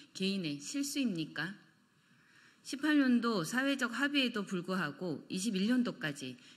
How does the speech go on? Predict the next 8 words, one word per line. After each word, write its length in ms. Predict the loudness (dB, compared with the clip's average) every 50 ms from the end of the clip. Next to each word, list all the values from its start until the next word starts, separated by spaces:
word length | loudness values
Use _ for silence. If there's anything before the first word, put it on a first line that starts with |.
| _ -8
에스피씨는 840 | -6 -6 -6 -6 -6 -6 -4 -4 -4 -4 -4 -4 -2 -4 -4 -4 -4
노노 300 | -2 0 0 0 0 0
갈등을 520 | -2 -4 -6 -4 -4 -4 -2 -2 -2 -2
유도하는 640 | -4 -4 -6 -4 -4 -2 -2 -2 -2 -2 -2 -4 -4 -6 -16 -20 -8
악질적, 920 | -6 -6 -6 -6 -8 -8 -4 -4 -4 -4 -4 -6 -8 -10 -10 -12 -20 -12 -8
불법적인 720 | -8 -8 -6 -6 -6 -6 -4 -6 -6 -4 -4 -4 -6 -4
방법을 640 | -4 -4 -4 -4 -4 -4 -4 -4 -6 -6 -8 -12 -14
동원했습니다. 920 | -10 -8 -6 -4 -2 -2 -4 -4 -6 -8 -6 -6 -6 -6 -8 -10 -10 -12